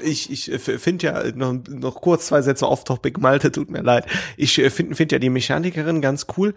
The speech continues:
aber interessanter. Und jetzt kommt der absolute Nerd- und Geek-Aspekt. Ich hab dann die, ähm, Schauspielerin der, äh, äh, Companion, dachte ich, „Woher kennst du die? Woher kennst du die?“ Und sie spielt, äh, Brodys Frau in Homeland.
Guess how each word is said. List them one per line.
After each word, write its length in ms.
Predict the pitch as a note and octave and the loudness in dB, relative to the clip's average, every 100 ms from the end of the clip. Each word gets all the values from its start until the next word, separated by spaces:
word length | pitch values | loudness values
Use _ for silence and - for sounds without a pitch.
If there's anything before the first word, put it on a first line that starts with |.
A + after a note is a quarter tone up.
| - - - | -6 -20 -4
aber 320 | C#3+ F3 F3+ | 4 4 4
interessanter. 600 | D#3 B2+ C3 - D3 E3+ | 0 -2 -2 0 2 2
Und 60 | D#3+ | 2
jetzt 160 | C3+ - | 2 2
kommt 160 | E3 | 2
der 120 | D#3 | 2
absolute 440 | - - E3+ E3+ C#3+ | 2 0 0 2 2
Nerd- 380 | C3+ C#3+ G3 - | 2 2 2 -2
und 200 | C#3 A#2 | -6 -4
Geek-Aspekt. 840 | D#3 G#3+ C#3+ C3+ - D#3+ G3 - - - - - | -6 -4 -4 -4 2 2 2 -6 -20 -20 -20 -20
Ich 160 | - - | -6 -2
hab 140 | - | 0
dann 240 | - D3 C3+ | 4 4 4
die, 300 | C3+ B2+ B2 | 2 2 0
ähm, 520 | - A#2 A#2+ A#2 A2+ - | 0 0 0 -2 -6 -4
Schauspielerin 840 | - D#3 D3+ - C3 B2 B2 B2 | 0 0 0 0 0 2 0 0
der, 960 | A#2+ A2+ A#2 A2+ - A#2+ A#2+ B2 A#2 A2 _ - - - _ | 2 4 4 2 0 0 2 2 0 -6 _ -20 -20 -20 _
äh, 60 | B2+ | -6
äh, 40 | |
Companion, 720 | B2 B2+ G#2+ E3 A#3 D#3 E3+ B3+ _ - - | 0 0 2 2 4 6 6 2 _ -6 0
dachte 220 | D3+ D#3+ | 2 2
ich, 180 | C3+ B2+ | 0 0
„Woher 240 | D3+ F3 | 2 2
kennst 400 | F#3 E3+ F#3 - | 2 0 0 -2
du 40 | - | -2
die? 180 | B2+ A#2+ | 0 0
Woher 200 | C#3+ E3 | -2 -2
kennst 380 | - E3 F3+ - | 0 -2 -2 -4
du 20 | |
die?“ 200 | A#2+ D3 | -4 -6
Und 240 | - C3 - | -4 -6 -4
sie 180 | B2 | 0
spielt, 720 | A#2+ - - C3+ D#3 G3 - - | 0 0 -4 0 2 2 -2 -4
äh, 120 | C3 | -4
Brodys 880 | A#2 A#2 B2+ C3+ F#3+ G3 F#3+ F3 - - | -4 -2 4 6 6 4 0 -2 -8 -10
Frau 580 | - - C3 B2+ D#3 | -12 -4 4 4 4
in 260 | - C#3+ B2 | 0 -2 0
Homeland. 640 | D#3+ E3+ A#2+ A2 E3+ - | 0 0 0 -2 -2 -10